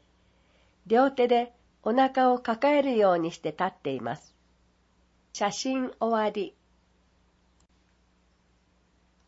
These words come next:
安心して子育てができる街。四月一日、宇部子ども家庭センタ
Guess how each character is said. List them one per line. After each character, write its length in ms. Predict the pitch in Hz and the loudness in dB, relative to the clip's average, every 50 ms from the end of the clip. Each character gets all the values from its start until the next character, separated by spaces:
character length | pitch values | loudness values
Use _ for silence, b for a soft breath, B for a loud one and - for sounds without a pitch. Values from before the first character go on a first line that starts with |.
| _ _ _ _ _ - | _ _ _ _ _ 2
安 260 | 214 226 254 285 277 | 4 6 6 6 4
心 300 | 277 285 277 277 277 269 | 0 -2 0 0 0 0
し 80 | - | -2
て 220 | - - 262 262 254 | 0 2 2 2 2
子 140 | - 247 226 | 0 -4 0
育 280 | - 285 269 254 233 | 2 2 4 4 4
て 140 | 226 214 180 | 2 2 2
が 160 | 180 170 165 | 2 2 2
で 100 | 151 170 | 0 -4
き 160 | 165 - 202 | -2 -2 -2
る 80 | 190 175 | -2 -2
街。 400 | 151 139 143 - - - 104 - _ _ _ _ _ _ _ _ _ _ _ _ _ | -2 -2 -4 -8 -12 -16 -16 -16 _ _ _ _ _ _ _ _ _ _ _ _ _
四 200 | - - - 208 | -12 -6 -4 2
月 240 | - 254 269 - 269 | 2 2 2 2 -6
一 280 | 226 - 240 226 220 208 208 | -8 -4 0 2 2 2 2
日、 400 | 185 190 - - 175 165 - _ _ _ _ _ _ _ _ _ _ | 0 -2 -2 -6 -6 -6 -6 _ _ _ _ _ _ _ _ _ _
宇 120 | - 190 202 | -2 0 4
部 240 | 233 254 247 - - _ - | 4 4 4 2 -2 _ -6
子 160 | - 226 220 | -2 2 4
ど 100 | 262 262 | 4 6
も 140 | 269 269 269 | 6 6 6
家 160 | 269 262 254 - | 4 0 2 4
庭 180 | 262 262 254 254 | 4 4 4 4
セ 200 | - 269 262 247 | 4 4 4 4
ン 120 | 220 196 | 4 2
タ 360 | - 151 143 147 131 123 - | 0 -2 -2 -2 -4 -8 -12